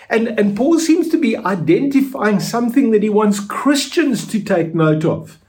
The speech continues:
Uh, even in Christian circles and among church-going people, we're going to encounter these kinds of things.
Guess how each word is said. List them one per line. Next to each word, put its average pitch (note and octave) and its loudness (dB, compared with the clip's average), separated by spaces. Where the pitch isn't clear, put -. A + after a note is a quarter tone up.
Uh, - 2
even C4+ 2
in A3 2
Christian C4 0
circles A#3 0
and G3 0
among G3+ 2
church-going G#3 -2
people, E3+ 2
we're F3 0
going F#3 2
to G3+ -6
encounter F#3 -2
these G3+ 0
kinds G#3 -4
of G3+ 0
things. E3 -4